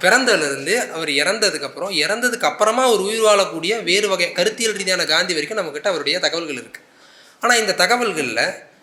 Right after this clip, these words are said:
எந்த காரணங்களாலலாம் நம்ம காந்தி ஞாபகம் வச்சிருக்கோம்? ஒரு பட்டியலிட்டா ஒவ்வொருத்தர்கிட்டயும் ஒரு பத்து காரணம் இருக்கும். உப்பு, சத்தியாகிரகம், சுதந்திரம்,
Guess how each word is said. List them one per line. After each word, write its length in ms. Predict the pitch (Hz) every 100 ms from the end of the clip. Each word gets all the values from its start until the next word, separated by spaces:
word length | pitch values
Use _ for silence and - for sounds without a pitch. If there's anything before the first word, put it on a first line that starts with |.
| _ _
எந்த 500 | 139 175 208 269 277
காரணங்களாலலாம் 880 | - 185 214 220 208 196 180 175 175
நம்ம 200 | 226 196
காந்தி 320 | 143 156 170
ஞாபகம் 320 | 143 131 127 123
வச்சிருக்கோம்? 320 | 143 - - _ _ _ _
ஒரு 140 | 240 247
பட்டியலிட்டா 580 | 208 190 247 175 - 127 160
ஒவ்வொருத்தர்கிட்டயும் 520 | 160 208 262 196 165
ஒரு 120 | 220 -
பத்து 260 | 160 -
காரணம் 260 | 147 147 160
இருக்கும். 220 | 127 -
உப்பு, 440 | 143 - 135 131 - - -
சத்தியாகிரகம், 680 | 156 160 147 123 123 127 -
சுதந்திரம், 760 | - 147 156 127 123 131 -